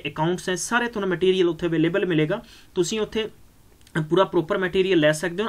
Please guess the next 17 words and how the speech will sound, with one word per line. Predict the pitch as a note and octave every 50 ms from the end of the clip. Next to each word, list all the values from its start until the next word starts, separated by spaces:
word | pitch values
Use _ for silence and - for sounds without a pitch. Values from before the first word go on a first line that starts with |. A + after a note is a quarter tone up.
| - -
ਆਪਣਾ | D#3+ - F#3 F#3 - -
ਐਨਰੋਲ | F#3 D#3 D3+ D#3+ F#3 F#3+
ਕਰ | F#3+ F#3 E3
ਸਕਦੇ | D#3 - F3 D#3+ E3+ F#3+
ਹੋ, | F#3
ਤਾਂ | - E3+ D#3+
ਕਿ | D#3+ F#3+
ਤੁਹਾਨੂੰ | F3+ - F3 E3+ D#3+ D3+ E3+ F#3 F3+ - - - - - - -
ਨਿਸ਼ਚਿੰਤ | D3 D3+ F3 F#3 - - D4 C#4+ C#4 B3+
ਤੌਰ | - F3 E3+ E3+
'ਤੇ, | E3+ - G3+
ਮੈਂ | G3+ G3 F#3
ਕਹਿ | F3+ - F#3
ਸਕਦਾ | - G3+ F#3+ G3+
ਬੇਨਿਸ਼ਚਿਤ | F3+ D3 B2 D3+ F3 F#3 G3 F#3+ F#3+ - - G3+ F#3 F3+
ਹੋ | D#3+ D#3 D3+
ਜਾਓ | D#3+ E3+